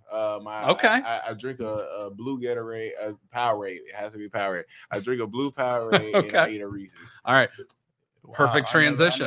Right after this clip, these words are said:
Speaker 3: never heard of that one.
Speaker 2: Perfect transition, 'cause I was going into pregame rituals or, or superstitions. So
Speaker 1: Mm-hmm.
Speaker 2: blue Gatorade and, uh, Snickers?
Speaker 1: And it, no, not a Snickers.
Speaker 2: Or
Speaker 1: It
Speaker 2: n-,
Speaker 1: has to be a Reese's.
Speaker 2: a Reese's,
Speaker 1: A
Speaker 2: okay.
Speaker 1: Reese's.
Speaker 2: Okay. And do, pregame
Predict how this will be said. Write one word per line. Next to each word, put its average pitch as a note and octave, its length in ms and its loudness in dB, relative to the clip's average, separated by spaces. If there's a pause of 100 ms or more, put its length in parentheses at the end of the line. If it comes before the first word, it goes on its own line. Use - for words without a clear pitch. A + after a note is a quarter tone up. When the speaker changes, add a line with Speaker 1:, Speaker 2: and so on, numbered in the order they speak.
Speaker 3:
never B2 80 -8
heard C#3+ 200 -8
of B2+ 60 -18
that A#2 100 -18
one. - 100 -20 (260)
Speaker 2:
Perfect D#3 360 4
transition, D#3 580 -2
'cause A2 100 -8
I B2 60 -2
was A#2 220 -8
going C#3+ 280 2
into B2 320 -2 (280)
pregame B2+ 420 -2
rituals G#2 540 -6
or, G#2 260 -6
or G#2+ 140 -4
superstitions. A2 840 -8
So A2+ 120 -6
Speaker 1:
Mm-hmm. G2+ 240 -4 (380)
Speaker 2:
blue C#3+ 180 0
Gatorade D3 600 0 (440)
and, A#2+ 320 -4
uh, A2 220 2
Snickers? C#3 480 0
Speaker 1:
And G#2 200 -8
it, - 100 -16
no, A#2+ 220 -2
not A#2 200 -6
a A#2 40 -10
Snickers. G#2 320 -12
Speaker 2:
Or B2+ 80 2
Speaker 1:
It - 20 4
Speaker 2:
n-, B2+ 80 2
Speaker 1:
has A2+ 160 -6
to A2 60 -12
be G#2+ 120 -10
a G2 60 -10
Reese's. G#2 400 -14
Speaker 2:
a C#3 100 6
Reese's, C3 480 0
Speaker 1:
A B2+ 60 2
Speaker 2:
okay. C3+ 180 4
Speaker 1:
Reese's. - 320 -6 (120)
Speaker 2:
Okay. B2 200 2 (280)
And B2+ 280 2 (140)
do, B2 100 -6 (480)
pregame C3 540 -2